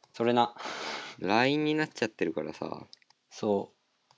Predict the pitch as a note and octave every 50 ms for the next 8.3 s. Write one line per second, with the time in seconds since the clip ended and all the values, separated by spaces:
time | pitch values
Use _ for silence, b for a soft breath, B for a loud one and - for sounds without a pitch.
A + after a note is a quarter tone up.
0 | _ _ - - A2+ G#2 G2 - G2+ G2+ A2+ D#3 A3 F4 E4 E4+ E4+ E4+ E4+ E4
1 | E4 E4 E4 D#4+ D#4 D4 C4+ B3 G3 C#3+ F#2 F2+ F#2 F2+ F2 E2+ E2 D#2+ D2+ D2+
2 | D2 D2 - - - F#2+ - - C3 C#3+ D3 D3+ D3+ D3+ - B2+ B2 A#2 A2+ A2
3 | G#2 - - - B2 B2 _ - - B2 C3 B2+ - C3+ C3 A#2 G#2 F#2+ F2+ F#2+
4 | F#2+ - B2 B2+ B2 B2+ - - - - B2 B2 G#2 - - _ - - D#2+ C#2
5 | D2 D#2 D2+ D#2 D#2+ D#2+ - - - - - - _ b b b b b b b
6 | - - G2 G#2+ G#2+ G2+ F#2+ F#2+ F#2 A2 C3+ C#3+ C#3+ B2 G#2+ F2 E2 - - F2
7 | E2 E2+ E2 D#2 D2+ - C#2+ - - - - F#2+ F#2+ F#2 F#2 F#2 F#2 F#2 F2+ -
8 | _ - - C#2+ -